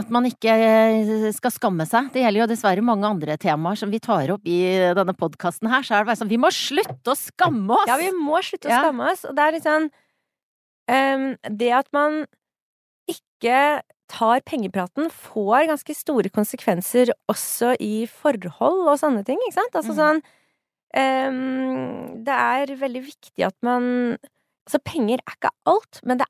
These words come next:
Speaker 2: er makt, trygghet og frihet til å råde over ditt eget liv.
Speaker 1: Mm.
Speaker 2: Og det er derfor jeg skriver denne boken. Det er jo ikke for at man skal bli rik, for at man skal bli rik, eller ha mest mulig penger. Det, det,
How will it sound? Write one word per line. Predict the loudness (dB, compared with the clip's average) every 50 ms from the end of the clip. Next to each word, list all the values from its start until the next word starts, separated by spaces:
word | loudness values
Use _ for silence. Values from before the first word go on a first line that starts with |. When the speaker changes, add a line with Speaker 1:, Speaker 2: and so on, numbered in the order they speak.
| _ -4
Speaker 2:
er | -4 0 0 2 2 0 0 -4 _ _ _ _ _ _ _ _ _ _ _ _ -4
makt, | 0 0 0 0 _ -8 -20 _ -20 -20 -20 _ _ _ _ -12
trygghet | -10 -8 -8 -8 -8 -8 -2 0 0 0 0 -2 _ -14
og | -14 -14
frihet | -14 -18 -18 -14 -12 -6 -2 -2 -2 -2 -4 _ _
til | -10 -6 -4 -2 0
å | 0
råde | 2 2 2 2 2 2 0
over | 0 0
ditt | -2 0
eget | 0 0 0 -2 -4 -2
liv. | 0 2 2 4 2 2 -2 -4 _ _ -10
Speaker 1:
Mm. | -8 -8 -8 -8 -8
Speaker 2:
Og | -10 -8 -6
det | -4 -2
er | 0 0 0
derfor | -2 -2 -2 -2 0
jeg | 0 0 -2 -4
skriver | -6 -6 -6 -4 -4 -4
denne | -4 -2 -4
boken. | -4 -4 -2 -2 -2 -2 -4
Det | -4
er | -4 -2 -2
jo | -4
ikke | -4 -6
for | -6 -6
at | -4
man | -6 -6
skal | -6 -4 -2
bli | 0 -2
rik, | -2 -4 -6 -8 -4 -4 -4 -6 -6 -4
for | -2 0 0
at | 0
man | 0 -2
skal | 0 0 -2 0
bli | 0 0 0
rik, | 0 -2 0 2 2 2 0 -2 -8 -20 -20 -20 -20 _ _ _ _ _ _ _ -6
eller | -6 -2 2
ha | 4 4 4
mest | 4 2 -2 -6 -6
mulig | -8 -8 -8 -10
penger. | -12 -8 -6 -4 -2 0 0 0 0
Det, | -2 -2 0 2 4 6 6 6 4 4 2 0 0 -2 0 2
det, | 2 2